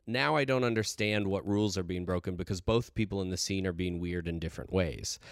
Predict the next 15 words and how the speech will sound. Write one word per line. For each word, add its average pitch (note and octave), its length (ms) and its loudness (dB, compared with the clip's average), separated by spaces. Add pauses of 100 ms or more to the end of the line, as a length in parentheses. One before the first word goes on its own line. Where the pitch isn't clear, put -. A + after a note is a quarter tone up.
(280)
And G2 520 2 (100)
the G#2 100 -2
brain G2+ 420 4
likes G2+ 360 2
patterns, F2+ 720 -2
and G2 120 -4
the F#2+ 60 -4
brain, G2+ 520 0 (420)
we A2+ 140 -2
need A2+ 220 0
to G2+ 100 -2
patternize G#2 760 2
so - 140 -4
that F#2+ 160 -2
it, F#2 220 -6